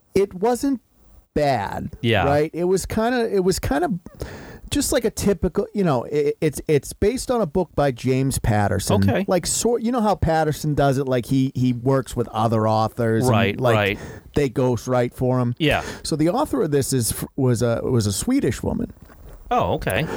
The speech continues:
Speaker 1: And the thing I liked about it is, so basically, you know,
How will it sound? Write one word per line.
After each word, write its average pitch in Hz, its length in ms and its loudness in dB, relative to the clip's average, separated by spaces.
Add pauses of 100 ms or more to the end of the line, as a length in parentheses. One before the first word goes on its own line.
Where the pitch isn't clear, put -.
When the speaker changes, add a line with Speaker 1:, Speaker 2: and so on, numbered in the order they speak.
(320)
Speaker 1:
And 131 560 0 (180)
the 135 100 0
thing 247 240 0
I 170 80 0
liked 143 480 0
about 110 380 0
it 104 200 -2
is, 107 580 0 (220)
so - 180 0
basically, 160 720 0 (440)
you 143 140 0
know, 104 240 0